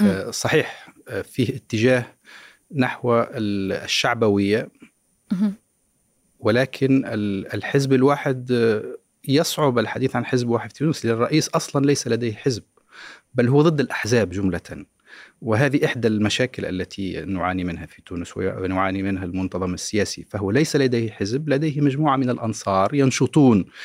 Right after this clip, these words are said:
Speaker 2: ميدانيًا في بعض الجهات، ي-، يحاولون تحشيد الرأي العام لصالحه ولصالحهم، ولكن ليس هناك حزب باسم الرئيس،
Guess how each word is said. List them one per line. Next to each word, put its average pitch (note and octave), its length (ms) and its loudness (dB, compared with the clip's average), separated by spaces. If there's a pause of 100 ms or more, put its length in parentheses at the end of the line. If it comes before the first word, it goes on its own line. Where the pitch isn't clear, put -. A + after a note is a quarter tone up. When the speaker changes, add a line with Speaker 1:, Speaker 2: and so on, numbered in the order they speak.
(200)
Speaker 2:
ميدانيًا A2+ 640 4
في - 180 -10
بعض A#2+ 240 0
الجهات، G2 720 -4
ي-، A#2 480 -2 (320)
يحاولون A#2+ 520 2
تحشيد - 460 0
الرأي A2 300 0
العام G2+ 360 0
لصالحه A2 640 0
ولصالحهم، F#2+ 720 -6
ولكن C3 400 2 (320)
ليس C3 300 0
هناك A2+ 300 -2
حزب A2+ 240 0
باسم G2 360 -8
الرئيس، F#2+ 580 -4